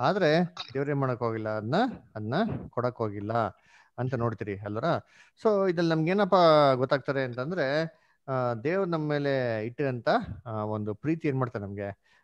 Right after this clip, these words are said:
ನಮ್ಗೆ ನೋಡಿಸ್ತದೆ ಅಲ್ವರ? So, ಅದೇ ನೋಡ್ಬೇಕಾದ್ರೆ ಆ ಪ್ರೀತಿನ ದೇವ್ರು ನಮ್ಗೆ ಏನ್ ಮಾಡಿದ್ರೆ ಅಮೂಲ್ಯವಾಗಿ ನಮ್ಗೆ, ಆ, ವ್ಯಕ್ತಪಡಿಸಿದ್ದಾರೆ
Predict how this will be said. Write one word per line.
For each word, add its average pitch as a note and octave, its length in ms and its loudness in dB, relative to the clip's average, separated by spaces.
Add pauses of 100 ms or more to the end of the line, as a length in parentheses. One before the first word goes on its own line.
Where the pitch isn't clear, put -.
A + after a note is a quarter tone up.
(140)
ನಮ್ಗೆ A2 300 -4
ನೋಡಿಸ್ತದೆ B2+ 560 -6
ಅಲ್ವರ? A2+ 180 -2 (600)
So, F3 60 -2
ಅದೇ F3+ 100 0
ನೋಡ್ಬೇಕಾದ್ರೆ D#3 460 2
ಆ C3+ 260 4
ಪ್ರೀತಿನ D#3+ 480 0
ದೇವ್ರು C#3 260 2
ನಮ್ಗೆ B2+ 180 0
ಏನ್ C3+ 80 4
ಮಾಡಿದ್ರೆ A2+ 240 2
ಅಮೂಲ್ಯವಾಗಿ B2 720 -2
ನಮ್ಗೆ, G#2 380 -6 (520)
ಆ, G#2+ 140 -4
ವ್ಯಕ್ತಪಡಿಸಿದ್ದಾರೆ A2 800 -6